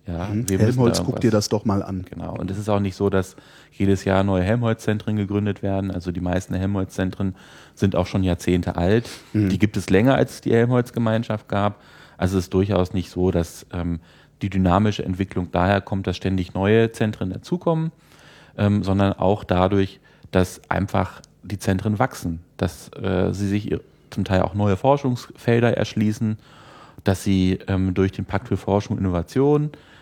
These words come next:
Speaker 1: ähm, deutlich mehr Mittel bekommen haben, wie die anderen
Speaker 2: Mhm.
Speaker 1: Forschungsorganisationen auch, und dadurch wirklich die Forschung in Ausmaß und Qualität ausweiten konnten in den letzten Jahren.
Speaker 2: Woran forschen wir denn konkret eigentlich?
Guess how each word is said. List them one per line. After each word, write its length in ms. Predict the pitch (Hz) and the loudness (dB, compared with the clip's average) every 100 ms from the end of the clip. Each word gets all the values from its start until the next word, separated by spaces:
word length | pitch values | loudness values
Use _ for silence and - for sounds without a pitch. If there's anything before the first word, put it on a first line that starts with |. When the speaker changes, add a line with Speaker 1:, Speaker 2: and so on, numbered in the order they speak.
| - - | -20 -6
Speaker 1:
ähm, 540 | 101 98 95 98 98 101 - _ _ _ | 0 2 2 0 -4 -8 -16 _ _ _
deutlich 540 | 98 110 - 110 104 - - | 2 4 2 -2 -2 -8 -6
mehr 380 | 98 98 98 95 | 0 2 4 2
Mittel 280 | 131 180 | 2 0
bekommen 400 | 156 147 151 143 | -2 -2 -4 -2
haben, 300 | 139 127 127 | -2 -2 -2
wie 80 | 113 | -2
die 120 | 104 | -2
anderen 220 | - 101 90 | -2 -2 0
Speaker 2:
Mhm. 40 | |
Speaker 1:
Forschungsorganisationen 1120 | 92 107 110 104 92 95 92 90 - 92 90 | 0 0 -2 -4 -2 -2 0 -2 -4 -4 -2
auch, 320 | 87 104 127 - | 0 2 2 0
und 180 | 104 | -2
dadurch 340 | 92 98 101 - | 0 2 0 -2
wirklich 360 | 98 - 95 - - - - - _ | -4 -4 -8 -12 -20 -20 -20 -20 _
die 80 | 92 | -6
Forschung 540 | - 98 107 - 101 | 2 4 4 0 -2
in 420 | 90 95 95 92 - _ _ - | -2 -2 0 -2 -6 _ _ -2
Ausmaß 580 | 113 127 - 101 104 | 0 2 0 2 0
und 100 | - | -2
Qualität 600 | 98 98 95 92 104 101 | -4 0 0 2 0 2
ausweiten 500 | 90 87 - 82 78 | 2 0 0 -4 -4
konnten 320 | - 82 85 85 | -6 -8 -6 -6
in 120 | 87 | -6
den 60 | |
letzten 280 | - - - | -6 -10 -12
Jahren. 320 | - - - - _ _ _ - - - - - - - - _ _ | -12 -10 -12 -16 _ _ _ -12 -10 -12 -14 -16 -18 -20 -20 _ _
Speaker 2:
Woran 260 | 135 123 113 | 4 4 2
forschen 380 | - 117 - 127 | 2 2 6 6
wir 60 | |
denn 120 | 117 | 6
konkret 540 | 117 101 90 120 156 - - | 4 2 2 0 0 -2 -4
eigentlich? 500 | 92 92 98 95 | -6 -6 -8 -12